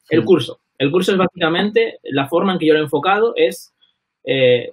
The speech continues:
Speaker 1: suena muy bonito, pero es la verdad, y quien, quien me conoce y con quien he hablado lo sabe, eh, básicamente es enfocarlo de tal forma de todo lo que me gustaría saber cuando yo empecé con Spring.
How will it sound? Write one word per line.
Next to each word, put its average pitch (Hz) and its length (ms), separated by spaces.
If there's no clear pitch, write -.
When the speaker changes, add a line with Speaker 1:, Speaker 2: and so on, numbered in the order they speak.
Speaker 1:
suena 165 300
muy 160 80
bonito, 175 360
pero 135 140
es 127 80
la 131 100
verdad, 151 380
y 120 240
quien, 127 400
quien 135 180
me 135 100
conoce 147 460
y 127 100
con 131 140
quien 135 120
he 135 40
hablado 139 280
lo 131 80
sabe, 180 340
eh, 135 220
básicamente 170 640
es - 360
enfocarlo 156 480
de 165 80
tal 160 160
forma 190 340
de 139 200
todo 190 260
lo 180 120
que 175 100
me 165 100
gustaría 151 400
saber 160 480
cuando 127 240
yo 131 100
empecé 123 300
con 110 140
Spring. - 280